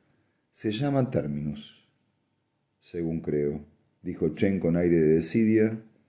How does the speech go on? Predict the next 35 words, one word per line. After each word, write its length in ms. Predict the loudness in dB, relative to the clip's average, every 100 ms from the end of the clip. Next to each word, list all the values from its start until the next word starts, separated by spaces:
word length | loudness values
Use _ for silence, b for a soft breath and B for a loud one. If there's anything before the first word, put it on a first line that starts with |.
| _ _ _ _
dio 180 | 4 6
vuelta 280 | 6 6 4
a 40 |
los 120 | 4
documentos 480 | 2 0 0 -2 -2
con 100 | -2
las 140 | -2
yemas 240 | -2 -2 0
de 80 | 0
los 160 | 2
dedos 520 | 4 4 2 -2 -10 _ -16
hasta 200 | -8 -6
que 80 |
estuvieron 380 | -2 2 4 4
orientados 540 | 4 2 2 2 2 0
en 80 |
dirección 340 | -4 -4 -4 -6
a 80 | -6
Seldon. 480 | -10 -10 -10 -12 -16 _ _ _ _ _ _ _ _ _
Está 240 | -10 -2
deshabitado, 880 | 2 2 4 4 4 2 0 -2 -4 b b b
aunque 240 | -6 -2 -2
es 60 |
bastante 420 | -2 0 0 4
habitable 520 | 6 6 4 0 2 2
y 60 |
podemos 360 | 4 6 6 4
transformarlo 680 | 2 0 2 4 4 4
para 180 | 4 2
que 120 | 0
se 120 | -2 -2
ajuste 320 | 0 0 2
a 60 |
las 120 | 2 0
necesidades 800 | -6 -8 -2 4 6 6 4